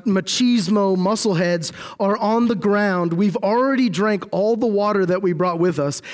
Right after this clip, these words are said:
and we're panting. <laughs> And Eric, this bean pole of a man, all right, like, a strong gust of wind would have taken him right off the mountain. And Eric is still going strong. You see, his body had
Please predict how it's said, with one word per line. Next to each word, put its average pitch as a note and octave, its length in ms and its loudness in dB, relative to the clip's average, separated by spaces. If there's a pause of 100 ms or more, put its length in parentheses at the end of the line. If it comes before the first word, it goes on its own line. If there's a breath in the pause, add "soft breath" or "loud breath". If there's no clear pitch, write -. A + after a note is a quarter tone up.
(140 loud breath)
and G#3 100 2
we're G#3+ 120 2
panting. G#3 680 0
<laughs> - 40 -4 (1800 loud breath)
And G#3+ 260 0
Eric, A#3 520 0 (240 loud breath)
this F3+ 240 -2
bean A#3+ 500 2
pole A3 420 2
of F3 100 0
a F3 40 2
man, F3 540 0 (320 loud breath)
all E3+ 80 -2
right, F3 320 0 (340 loud breath)
like, G3 220 0
a G3+ 120 0
strong A3+ 580 0
gust G#3 280 0
of F3+ 120 0
wind G3+ 240 2
would F3 100 2
have E3+ 80 -2
taken F#3 240 0
him E3 100 0
right F#3 240 2
off F3 180 -2
the D#3 80 -4
mountain. G#2+ 360 -6 (840 loud breath)
And G3 220 -2
Eric B3+ 500 0
is A#3 140 2
still C#4 420 2
going B3+ 300 2
strong. C4 500 2
You G3 80 2
see, A#3 160 2
his A3 160 2
body A#3 400 2
had A3 180 2